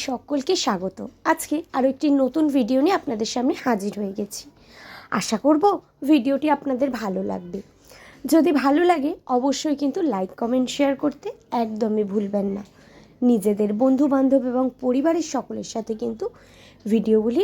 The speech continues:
অবশ্যই শেয়ার করে নেবেন। আর যারা যারা এখনও পর্যন্ত চ্যানেলটি সাবস্ক্রাইব করেননি তাদেরকে রিকোয়েস্ট করব প্লিজ চ্যানেলটি সাবস্ক্রাইব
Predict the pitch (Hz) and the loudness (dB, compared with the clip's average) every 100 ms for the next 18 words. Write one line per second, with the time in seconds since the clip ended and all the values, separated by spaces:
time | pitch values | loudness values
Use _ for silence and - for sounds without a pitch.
0 | 622 - 269 233 247 - 233 202 - 202 | 0 2 2 4 0 0 -2 -2 -2 -4
1 | 190 208 196 196 190 208 202 - - - | -4 -10 -8 -8 -10 -12 -14 -20 -20 -20
2 | - 302 302 247 226 214 233 330 233 208 | -6 -2 0 0 0 0 2 2 2 -4
3 | - 311 285 330 359 359 392 262 196 202 | -4 -4 -2 -2 -2 -4 -2 -2 -4 -4
4 | 208 262 220 185 - - 330 381 - 240 | -4 -4 -2 -4 -6 -4 -4 -4 -2 -2
5 | 202 208 349 - - - _ 240 196 190 | 0 0 -2 -6 -20 -20 _ -2 -2 -2
6 | 277 277 254 240 233 - - 311 370 359 | 0 0 0 0 -2 -2 -2 0 2 2
7 | - 330 359 403 - 330 262 247 233 247 | 0 4 6 6 0 0 2 0 -4 -6
8 | 240 202 - 277 330 | -4 -6 -8 -2 -2